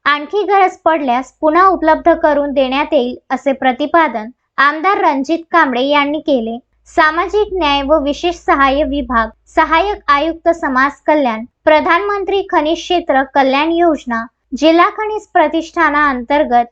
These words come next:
वरिष्ठ नागरिक व विकलांग व्यक्तीचे कल्याण अंतर्गत देवडी मतदारसंघातील दिव्यांग बांधवांना ई स्कूटर वितरण कार्यक्रम वर्धा येथील पंचायत समिती सभागृहात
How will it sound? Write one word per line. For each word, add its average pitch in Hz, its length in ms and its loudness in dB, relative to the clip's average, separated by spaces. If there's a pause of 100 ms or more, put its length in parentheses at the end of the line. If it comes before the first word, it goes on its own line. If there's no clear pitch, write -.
(180)
वरिष्ठ 311 420 0
नागरिक 285 800 -2
व 302 80 4
विकलांग 339 600 -2
व्यक्तीचे 339 580 -2
कल्याण 311 500 2
अंतर्गत 262 580 -2 (300)
देवडी 311 380 2
मतदारसंघातील 349 1160 0
दिव्यांग 277 420 -2
बांधवांना 262 840 0 (280)
ई 330 160 4
स्कूटर 392 440 0
वितरण 320 460 0
कार्यक्रम 285 640 -2 (240)
वर्धा 294 460 2
येथील 403 340 0
पंचायत 339 480 -2
समिती 330 360 -2
सभागृहात 269 760 0